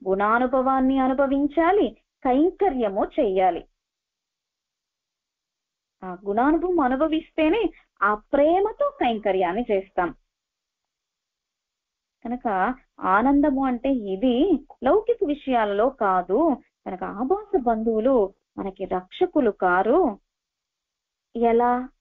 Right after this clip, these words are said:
అంటే చాలా అద్భుతంగా అనుగ్రహిస్తున్నారు.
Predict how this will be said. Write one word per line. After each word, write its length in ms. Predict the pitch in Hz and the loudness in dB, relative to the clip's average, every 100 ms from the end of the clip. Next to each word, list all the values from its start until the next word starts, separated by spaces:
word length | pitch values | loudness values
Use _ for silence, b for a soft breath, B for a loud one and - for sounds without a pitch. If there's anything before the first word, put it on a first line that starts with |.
| _ _ _ _ - | _ _ _ _ -6
అంటే 540 | 220 233 202 185 220 - | 0 2 4 2 -2 -2
చాలా 120 | 190 | 0
అద్భుతంగా 600 | 175 196 226 214 196 240 | -2 -2 -2 -2 0 2
అనుగ్రహిస్తున్నారు. 920 | 208 190 208 202 180 _ 180 180 175 | 2 -2 -2 -4 -4 _ -4 -2 0